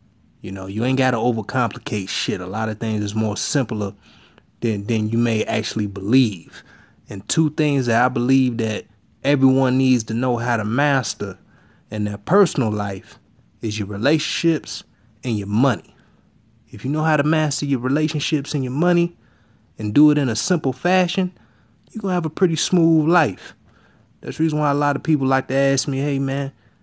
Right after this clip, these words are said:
how you always so cool? I don't, I don't really see you out here tripping on anything. You ain't bothering nobody. You ain't hating on nobody." That's because I keep it simple, man.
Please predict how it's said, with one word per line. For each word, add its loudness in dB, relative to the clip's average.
how -6
you 0
always 2
so -2
cool? 2
I -2
don't, -6
I -2
don't -4
really -2
see -6
you 0
out -2
here 0
tripping -4
on -6
anything. -4
You -4
ain't -4
bothering 0
nobody. -6
You -6
ain't -8
hating -2
on -6
nobody." -6
That's -12
because -4
I -4
keep -4
it -8
simple, 0
man. -10